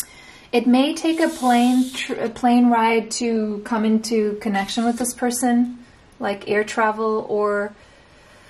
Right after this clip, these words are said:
this person may travel a lot. Um, this person is, despite whatever's they've been through, they, they can have this happy-go-lucky.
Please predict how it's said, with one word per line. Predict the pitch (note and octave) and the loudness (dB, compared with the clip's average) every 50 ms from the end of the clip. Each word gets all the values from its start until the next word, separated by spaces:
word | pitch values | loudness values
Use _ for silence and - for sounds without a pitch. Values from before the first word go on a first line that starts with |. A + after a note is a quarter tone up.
| - - - - - _ _ _ _ _ _ | -20 -20 -20 -20 -20 _ _ _ _ _ _
this | - C4 - | -8 -8 -6
person | - - C4 B3+ B3+ A#3+ A3 | -4 -2 -2 0 2 2 2
may | G#3 A#3 C4 | 4 2 2
travel | B3+ - C#4 C#4 C4+ C4+ C#4+ C#4 C4+ | 2 2 4 4 4 4 2 0 0
a | C4+ B3+ | -2 0
lot. | B3+ B3+ B3+ B3 B3 B3+ B3+ - - | 0 2 2 4 2 2 0 -2 -4
Um, | A3 A3 A3 A3 G#3+ G#3+ G#3 G#3 G3+ G3 G3 G#3 - - - _ _ _ _ _ _ _ - | -4 -2 -2 -2 -2 -4 -4 -4 -6 -6 -6 -8 -10 -14 -16 _ _ _ _ _ _ _ -2
this | A3 D4 D#4+ E4 | 2 2 2 0
person | - - G4 G4 G4 - - E4+ D4 C4+ | 0 0 0 0 0 0 -4 -6 -8 -6
is, | - - A#3+ A#3 A#3 A3+ A3 G#3+ G#3 - - - _ _ - - _ _ _ _ _ _ _ _ _ _ _ _ _ - | -4 -4 -2 -2 0 -2 -2 -4 -6 -10 -14 -18 _ _ -20 -20 _ _ _ _ _ _ _ _ _ _ _ _ _ -6
despite | G#3+ C4+ B3+ - - - C#4+ D#4 F#4 F4+ | -4 -4 -4 -2 0 2 2 2 2 0
whatever's | E4+ D4 C4 A#3+ A#3+ A#3+ A#3 - - - - _ _ _ _ _ _ _ _ _ _ _ _ - | 0 0 2 2 0 0 -2 -4 -8 -18 -20 _ _ _ _ _ _ _ _ _ _ _ _ 0
they've | A#3 A3+ A3+ A3+ | 2 2 2 4
been | A3 G#3+ G#3+ A3 | 2 2 2 0
through, | A3 - B3+ - - - - - - - - - | -4 -6 -6 -6 -6 -6 -8 -10 -12 -14 -6 -2
they, | B3 B3 B3+ C4 C4+ C4+ C4+ C4 C4+ C4 C4 C4 C4 - - - - - - - - _ _ _ _ _ _ _ _ _ _ _ _ _ _ _ _ _ _ - | 0 2 2 2 0 -2 -2 -4 -4 -4 -4 -4 -6 -8 -12 -20 -20 -20 -20 -20 -20 _ _ _ _ _ _ _ _ _ _ _ _ _ _ _ _ _ _ -10
they | B3+ A#3+ A3+ A#3+ B3 B3+ C4 C#4+ D4 D4+ C#4+ | -8 -6 -2 -2 0 0 0 0 -2 -4 -6
can | C#4+ - C#4+ C4+ B3+ | -6 -2 0 0 2
have | B3+ B3+ A#3 A3+ A3 | 2 2 2 2 2
this | A3 A3 A3 | 0 -2 -2
happy-go-lucky. | - A3 G#3 G3+ G#3 A#3+ G3+ A3 G#3 G3+ F#3+ F#3+ F#3+ F#3+ - A3+ A3 A3+ A3+ - - - | -2 -2 -2 -2 -2 -4 -4 -2 -2 0 0 -2 -2 -4 -4 -4 -4 -4 -4 -6 -8 -10